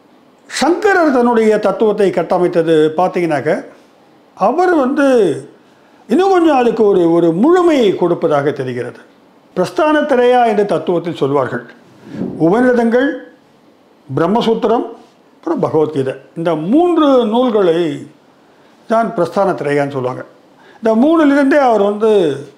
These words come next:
பல்வேறு கருத்தாக்கங்களை எடுத்து வந்து ஒரு தத்துவத்தை வந்து கட்டமைக்கிறார். அவர்கிட்ட ஒரு முக்கியமான ஒரு விஷயத்தை கவனிக்க வேண்டியதா இருக்கு.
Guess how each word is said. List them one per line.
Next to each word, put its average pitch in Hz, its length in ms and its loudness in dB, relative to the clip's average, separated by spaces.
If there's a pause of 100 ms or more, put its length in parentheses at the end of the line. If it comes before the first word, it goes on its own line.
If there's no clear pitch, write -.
(340)
பல்வேறு 202 960 0
கருத்தாக்கங்களை 196 880 0
எடுத்து 196 360 0
வந்து 156 520 -4 (340)
ஒரு 165 240 0
தத்துவத்தை 185 560 -2
வந்து 156 280 -2
கட்டமைக்கிறார். 123 640 -6 (1800)
அவர்கிட்ட 202 420 2
ஒரு 240 100 2
முக்கியமான 254 540 2
ஒரு 214 100 0
விஷயத்தை 196 360 -2
கவனிக்க 165 340 0
வேண்டியதா 127 180 -6
இருக்கு. 123 200 -16